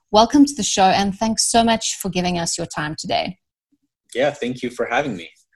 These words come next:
Speaker 1: So maybe we can start off with why human psychology is so important when it comes to money and investing. What's the link?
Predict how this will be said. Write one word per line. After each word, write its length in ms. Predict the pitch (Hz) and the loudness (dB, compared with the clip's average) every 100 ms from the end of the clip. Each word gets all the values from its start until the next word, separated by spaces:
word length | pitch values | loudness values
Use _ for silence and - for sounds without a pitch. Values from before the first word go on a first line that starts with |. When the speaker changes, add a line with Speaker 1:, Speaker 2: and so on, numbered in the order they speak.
| _ _ - - - - - - | _ _ -14 -14 -18 -20 -20 -12
Speaker 1:
So 120 | - 330 | 0 2
maybe 180 | 381 | 4
we 160 | 453 453 | 6 6
can 160 | 427 381 | 4 0
start 340 | - 285 302 | 2 4 4
off 240 | 262 262 - | 4 2 0
with 100 | 220 | -4
why 540 | 175 180 196 220 240 | -2 2 4 4 4
human 420 | 240 226 220 226 | 2 0 2 2
psychology 720 | 214 208 190 - 269 302 202 175 | 0 -4 -6 -2 2 2 2 0
is 180 | 175 | 0
so 120 | - 214 | 0 2
important 440 | 214 208 202 196 | 0 0 0 0
when 140 | 190 | 0
it 100 | 190 | -2
comes 260 | 185 190 185 | -2 -4 -4
to 100 | 190 | -2
money 320 | 180 185 196 | -2 0 -2
and 100 | 190 | -2
investing. 640 | 180 165 170 185 - 110 - | -2 -2 -4 -4 -8 -8 0
What's 260 | 226 - | 0 0
the 80 | - | -2
link? 440 | 185 151 - - | 0 0 -6 -12